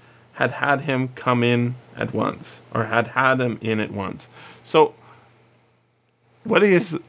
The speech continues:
the kind of genius that brings you,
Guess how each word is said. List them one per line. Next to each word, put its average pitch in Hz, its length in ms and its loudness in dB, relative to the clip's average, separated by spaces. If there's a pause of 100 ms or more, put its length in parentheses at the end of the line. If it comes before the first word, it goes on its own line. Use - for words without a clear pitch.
(140)
the 139 120 0
kind 165 400 2
of 135 120 0
genius 170 840 2
that 131 180 2 (560)
brings 151 400 4
you, 139 380 2